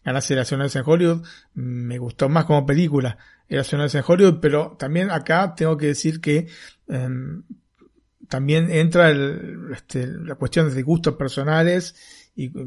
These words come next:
que, o sea, un, cualquier persona le puede decir, "No, pero a mí me gustó mucho más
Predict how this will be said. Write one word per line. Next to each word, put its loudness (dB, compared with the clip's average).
que, -12
o -18
sea, -8
un, -8
cualquier 4
persona 6
le 6
puede 6
decir, 0
"No, 2
pero -2
a -4
mí -2
me 0
gustó -2
mucho -6
más -10